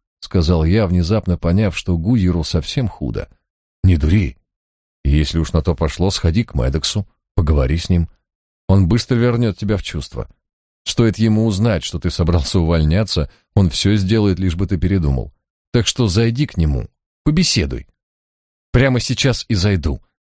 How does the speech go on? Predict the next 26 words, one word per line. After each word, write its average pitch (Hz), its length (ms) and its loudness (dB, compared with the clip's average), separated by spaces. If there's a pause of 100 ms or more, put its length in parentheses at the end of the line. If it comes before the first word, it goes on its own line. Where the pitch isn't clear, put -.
(200)
с 78 80 0
заявлением 90 680 2
по 85 140 -2
собственному 95 560 0
желанию. 71 480 -2 (840)
"И 76 120 2
думать 90 360 0
забудь. 60 400 -8 (600)
Мэддокс 85 360 2
тебя 87 200 2
не 90 100 2
отпустит". - 520 -6 (920)
"Хочу 120 240 0
с - 60 -2
тобой 113 280 2
увидеться. 78 460 -2 (280)
Говори, 107 340 2
где". 73 300 -4 (520)
"Не 67 240 2
сейчас. 78 600 -2 (400)
Мне 85 260 4
нужно 107 320 0
бежать. 107 500 0 (260)
Увидимся 117 500 2
завтра 113 380 -2
утром". 82 340 -6